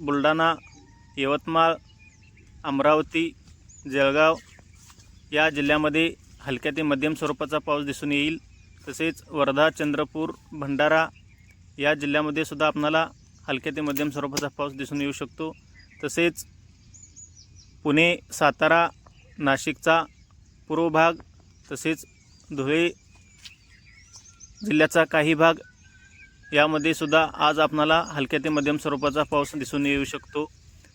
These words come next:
तसेच कोकण विभागात रत्नागिरी, रायगड, ठाणे, पालघर, सिंधुदुर्ग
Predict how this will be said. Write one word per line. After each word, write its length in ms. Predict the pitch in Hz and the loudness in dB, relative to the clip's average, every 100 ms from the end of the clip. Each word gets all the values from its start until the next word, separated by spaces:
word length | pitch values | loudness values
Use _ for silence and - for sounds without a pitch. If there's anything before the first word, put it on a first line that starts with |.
| - | -16
तसेच 380 | 135 165 165 - - - - - - - | -4 -2 -2 -4 -16 -20 -20 -20 -14 -8
कोकण 300 | 143 170 165 | -6 -4 -2
विभागात 400 | 156 151 156 160 - - - - - - - - - | 2 4 4 2 -4 -20 -20 -20 -20 -20 -20 -20 -6
रत्नागिरी, 600 | 143 139 147 147 151 165 156 | -4 0 0 2 2 2 4
रायगड, 480 | 147 139 151 160 - - - - - 139 | 4 4 4 2 0 -10 -20 -20 -8 -2
ठाणे, 320 | 143 160 165 - - 160 | 0 0 -2 -6 -4 0
पालघर, 480 | 143 139 151 165 - - - - - - - - _ - - - | 0 0 2 2 0 -10 -20 -20 -20 -20 -20 -20 _ -20 -20 -12
सिंधुदुर्ग 520 | - 139 156 165 160 | -2 0 2 4 6